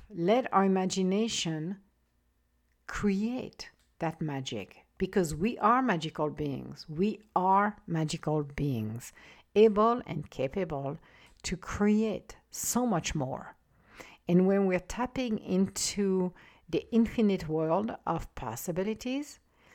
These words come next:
this is where you realize that everything is feasible when we put our mind into it. Everything comes together when we keep the focus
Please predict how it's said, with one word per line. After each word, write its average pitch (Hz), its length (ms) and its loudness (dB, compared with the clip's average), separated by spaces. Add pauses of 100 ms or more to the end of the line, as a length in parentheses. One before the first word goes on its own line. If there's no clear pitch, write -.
(140)
this 180 440 -4
is 160 200 -2
where 170 460 0
you 151 260 -2
realize 156 680 -4
that 135 320 -4 (880)
everything 214 880 0 (280)
is 180 300 0
feasible 240 680 -4 (920)
when 156 300 0
we 151 100 0
put 165 240 -6
our 156 140 -2
mind 131 240 -2
into 185 340 -4
it. 254 280 -8 (640)
Everything 202 800 4 (240)
comes 254 580 0
together 156 800 -2 (640)
when 185 640 0 (120)
we 165 240 -2
keep - 500 -8 (380)
the 160 160 -2
focus - 880 -6